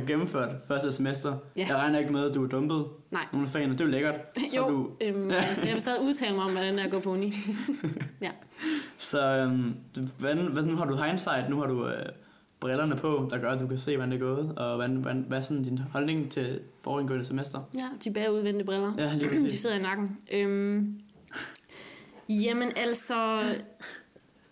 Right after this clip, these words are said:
Speaker 2: jeg kom frem til, altså en ting var eksamen. Øh, det var lidt hårdt. Også sådan okay, ikke så hårdt.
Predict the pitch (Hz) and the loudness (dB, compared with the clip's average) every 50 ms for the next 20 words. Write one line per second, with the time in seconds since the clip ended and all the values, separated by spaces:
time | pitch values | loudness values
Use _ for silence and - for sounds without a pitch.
0 | - - - - 202 220 220 214 214 208 208 220 214 202 202 202 - - 294 320 | -20 -20 -14 -6 -4 -2 0 0 0 -2 -2 -2 0 0 0 0 0 0 0 2
1 | 311 285 285 - 233 226 - - - - - - 277 339 330 330 320 285 254 220 | 2 0 0 0 0 -2 -2 -2 -4 -4 -2 0 2 2 2 2 2 0 0 0
2 | 185 165 165 - 160 151 151 156 156 156 156 156 - - _ - - 185 170 165 | 0 -2 -2 -4 -4 -4 -4 -6 -6 -8 -8 -10 -14 -20 _ -8 -4 -2 -2 -2
3 | 160 156 151 151 - 196 - - - - _ _ _ - 269 277 277 277 233 190 | -2 -2 -4 -6 -6 -10 -12 -16 -20 -20 _ _ _ -2 -2 -2 0 -2 -2 -2
4 | 165 156 151 - - 180 - - - _ - - - - 226 247 339 427 - - | -2 -4 -6 -8 -10 -14 -18 -20 -20 _ -20 -20 -10 -6 -2 0 0 0 0 0
5 | 320 294 285 302 302 302 - - - - - _ - - - _ _ _ _ - | 0 2 2 0 0 -4 -8 -14 -20 -20 -20 _ -20 -20 -20 _ _ _ _ -20
6 | - _ _ _ _ _ _ _ _ _ _ _ _ _ 185 196 233 277 269 - | -20 _ _ _ _ _ _ _ _ _ _ _ _ _ -2 -2 0 0 0 0
7 | - - - - - - - - - - - - - - - - - - - - | 0 0 0 0 0 0 0 0 -2 -2 -4 -8 -16 -20 -20 -20 -20 -20 -20 -20
8 | - _ _ _ - - - 214 208 190 190 185 170 - - - - 202 233 269 | -20 _ _ _ -18 -14 -10 -8 -6 -6 -6 -6 -8 -10 -14 -6 -4 -2 -2 -2
9 | - - - 277 262 262 262 247 - - 233 262 262 - - 285 262 247 254 254 | -4 -4 -4 -2 -2 -2 -2 -4 -4 -4 -6 -4 -2 -2 -2 -2 -2 -2 -2 0
10 | 233 262 269 - - | 0 0 0 0 -2